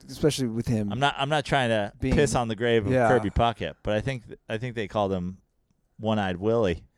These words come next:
Speaker 2: 'cause of his bathroom actions.
Speaker 1: Man, he passed away young.
Speaker 2: Yeah.
Speaker 1: Forty-five?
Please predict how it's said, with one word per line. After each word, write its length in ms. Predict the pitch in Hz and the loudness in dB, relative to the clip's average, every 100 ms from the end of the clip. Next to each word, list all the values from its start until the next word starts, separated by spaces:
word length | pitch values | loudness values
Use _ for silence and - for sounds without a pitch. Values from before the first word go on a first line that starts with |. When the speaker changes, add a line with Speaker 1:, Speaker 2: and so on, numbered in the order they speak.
| _ - - - - - | _ -20 -18 -12 -10 -4
Speaker 2:
'cause 140 | 104 92 | -2 -2
of 60 | |
his 140 | 90 - - _ | -4 -6 -16 _
bathroom 580 | 98 95 98 110 92 87 - - - _ _ _ | -4 -4 -2 -2 -2 -4 -10 -18 -20 _ _ _
actions. 680 | 101 95 - 107 101 101 - - _ _ _ _ _ - | -10 -10 -8 -6 -6 -8 -12 -16 _ _ _ _ _ -10
Speaker 1:
Man, 100 | 120 | -8
he 80 | 143 | 0
passed 280 | 160 120 | 0 0
away 140 | 117 92 | -2 -4
young. 580 | 87 90 113 110 87 - _ | -6 -4 -2 -2 -4 -14 _
Speaker 2:
Yeah. 240 | 92 87 76 - _ _ _ _ | -2 -2 -4 -14 _ _ _ _
Speaker 1:
Forty-five? 920 | _ 123 127 139 - 98 107 143 175 | _ -2 0 0 0 0 2 2 -2